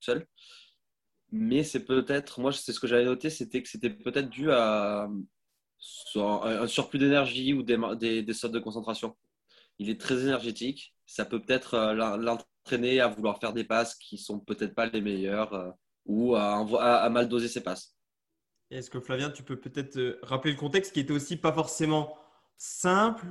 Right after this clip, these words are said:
Speaker 2: parce qu'en fait, Juan a eu le ballon en main parce que il y avait, surtout en début de saison notamment, et jusqu'à l'arrivée de Ryan Boatwright, pas forcément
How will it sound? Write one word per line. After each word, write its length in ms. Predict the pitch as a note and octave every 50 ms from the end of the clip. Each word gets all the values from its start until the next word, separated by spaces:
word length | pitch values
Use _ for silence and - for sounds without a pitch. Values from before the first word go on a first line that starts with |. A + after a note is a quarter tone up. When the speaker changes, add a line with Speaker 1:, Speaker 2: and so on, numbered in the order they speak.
| - - -
Speaker 2:
parce 180 | C#3 C3 C3 -
qu'en 140 | - B2+
fait, 180 | D3+ E3 D#3 C3
Juan 420 | A#2+ B2+ C#3 D3+ D#3 D#3 D#3 C#3
a 200 | C3+ B2+ B2+ C3 -
eu 120 | D#3 E3 D#3+
le 60 | C#3+
ballon 240 | C#3 C#3+ C#3 C#3 C3
en 100 | B2+ C3
main 160 | D3 E3 E3+
parce 260 | E3 D3 C3 - -
que 320 | - D#3+ D#3+ E3 E3+ E3+ - - - - - _ _ _ _ _
il 80 | - B2+
y 100 | B2 C3
avait, 460 | C3 B2+ C#3 D3+ E3 E3 - - - - - -
surtout 340 | - - C#3 - - D#3 D3
en 120 | C#3 B2+
début 260 | A#2 B2 A#2+ A#2 A#2+
de 40 | A2+ -
saison 260 | B2 A#2+ A#2+ C3+ B2+
notamment, 500 | A#2+ A2+ - A#2+ A#2+ B2 C3+ D3+ D#3 - - - - _ -
et 80 | - A#2
jusqu'à 320 | A2+ A#2 A2+ - - C3
l'arrivée 280 | B2+ B2 A#2+ B2 B2 C3+
de 80 | C3 B2
Ryan 300 | A#2+ A#2+ B2 B2 A#2+ A#2+
Boatwright, 640 | A#2 A#2+ A2+ - C#3+ C#3 C#3+ D3 C#3+ - - - - _ -
pas 140 | D#3 D3+ D3+
forcément 920 | D3+ D#3 D3+ - - - D3+ D3 D3 D3+ D#3 D#3 D#3+ - - - -